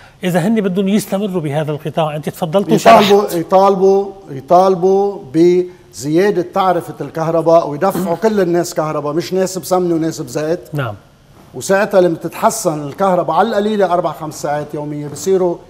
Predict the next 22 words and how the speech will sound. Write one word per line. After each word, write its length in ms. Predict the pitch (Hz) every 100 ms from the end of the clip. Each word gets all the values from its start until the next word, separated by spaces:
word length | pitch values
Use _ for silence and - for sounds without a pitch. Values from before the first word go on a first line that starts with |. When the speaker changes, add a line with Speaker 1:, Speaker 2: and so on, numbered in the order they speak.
| - -
Speaker 2:
يشرجوا 500 | 151 208 220 175 175
بطارياتهم 800 | 170 160 151 156 156 147 131 127 - _ _ -
ويعطوني 540 | 139 170 196 196 220 202
الخدمه 380 | 180 196 170 175
ذاتها 300 | 185 202 220
وبالسعر 460 | 202 - 220 196
اللي 140 | 185 175
كنت 220 | 185 170
عم 100 | 170
باخذه، 180 | 196 185
اللي 160 | 185
هو 120 | 185
Speaker 1:
نعم. 120 | - 226
Speaker 2:
اعلى 280 | 240 214
سعر 320 | 185 202 175 151
بالعالم، 460 | 139 127 135 117 110 - - - - - - -
اللي 120 | 139 185
هو 140 | 214 208
اعلى 280 | 220 196
سعر 320 | 175 202 180 156
بالعالم. 440 | 151 135 135 110 -
Speaker 1:
اغلى. 260 | 165 123